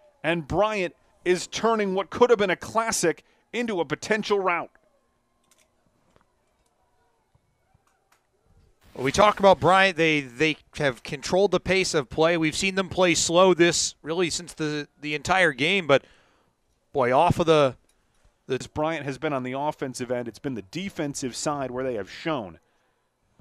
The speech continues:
Speaker 1: As that one, another unforced error, brings it out toward midfield. B U maintains possession,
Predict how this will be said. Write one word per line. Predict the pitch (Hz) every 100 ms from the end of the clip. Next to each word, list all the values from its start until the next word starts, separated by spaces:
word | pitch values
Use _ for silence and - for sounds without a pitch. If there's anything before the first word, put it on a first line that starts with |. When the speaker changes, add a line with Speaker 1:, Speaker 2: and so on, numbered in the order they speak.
| _ _ _ -
Speaker 1:
As | 101
that | - 147 143
one, | 123 98 _ _ _ _ _ _ _ _ _ _ _ _ _
another | 101 120 165 156 -
unforced | 170 175 - 165 156 -
error, | 170 160 135
brings | 123 160 170
it | 170
out | 165
toward | - 165 151
midfield. | 135 165 - 170 160 127
B | 135
U | 151 175
maintains | 165 151 143 - 170 190 170
possession, | - 139 151 165 - 120